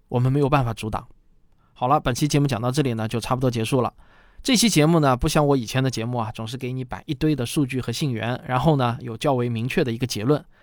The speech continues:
但是今天的这个话题有所不同，脑机接口呢，依然还是一个非常前沿的科技话题，在这个领域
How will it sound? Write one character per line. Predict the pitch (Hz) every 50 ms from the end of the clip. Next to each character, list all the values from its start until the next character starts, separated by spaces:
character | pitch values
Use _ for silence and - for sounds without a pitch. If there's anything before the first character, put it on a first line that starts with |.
| _ - -
但 | - 220
是 | 208 - 196
今 | 180 - 269 285
天 | 302 302
的 | 262
这 | 185 160 143
个 | 131
话 | - - 165 147
题 | - - 135
有 | 135 151
所 | - 113
不 | 117 - 135
同， | - - 113 120 147 - - - _ _ _ _ _ -
脑 | 165 143 135 135
机 | - 247 262
接 | 254 - 269 311 302
口 | - - - -
呢， | 120 117 120 - - _
依 | - 254 285
然 | 269 175 151 156
还 | 156 - 135
是 | 139 - 151 143
一 | 143 147
个 | 147 - 147 127 120 - - _ _
非 | - - 320 330
常 | 320 - 143 139 156
前 | - - - - 120 185
沿 | 220 160 101 95 131
的 | 139 - - -
科 | - - 247 269
技 | - 185 165
话 | - - - -
题， | - - - - _ _ _ _ -
在 | - 214
这 | 175 - 302 262
个 | 190 147
领 | - - 113
域 | 123 127 123